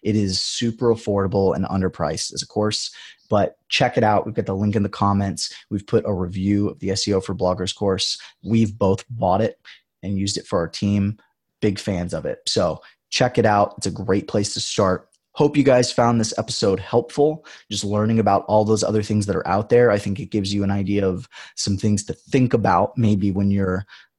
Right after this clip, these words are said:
not, you know, you're not maybe a total beginner, but you're an intermediate blogger and you wanna start taking things to the next level. This is gonna be a key episode, I think. So I hope you enjoyed it, 'cause I know there's a lot of you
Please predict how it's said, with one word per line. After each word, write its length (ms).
not, 460
you 140
know, 140
you're 180
not 260
maybe 220
a 60
total 280
beginner, 460
but 180
you're 320
an 220
intermediate 760
blogger 580
and 120
you 100
wanna 160
start 220
taking 280
things 240
to 60
the 80
next 240
level. 240
This 240
is 60
gonna 180
be 180
a 40
key 280
episode, 540
I 100
think. 400
So 360
I 100
hope 220
you 120
enjoyed 260
it, 100
'cause 120
I 80
know 260
there's 160
a 60
lot 340
of 80
you 300